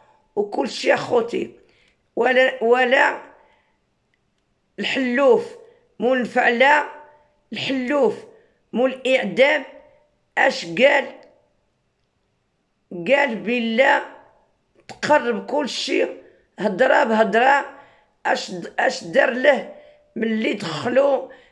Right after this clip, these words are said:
انا ما نجمش نقول لكم الهضور الاخرين اخوتي. لا اله الا محمد رسول الله.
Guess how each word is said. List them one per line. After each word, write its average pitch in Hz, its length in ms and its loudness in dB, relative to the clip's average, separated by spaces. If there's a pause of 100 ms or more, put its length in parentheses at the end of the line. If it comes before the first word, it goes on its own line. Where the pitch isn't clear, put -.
(240)
انا 262 200 2
ما 262 160 2
نجمش 220 580 -6
نقول 240 280 -2
لكم 262 460 4 (800)
الهضور 220 400 4
الاخرين 240 440 2
اخوتي. 233 800 -2 (720)
لا 233 120 -2
اله 220 360 4
الا 196 180 0
محمد 180 340 -6
رسول - 300 -8
الله. - 200 -10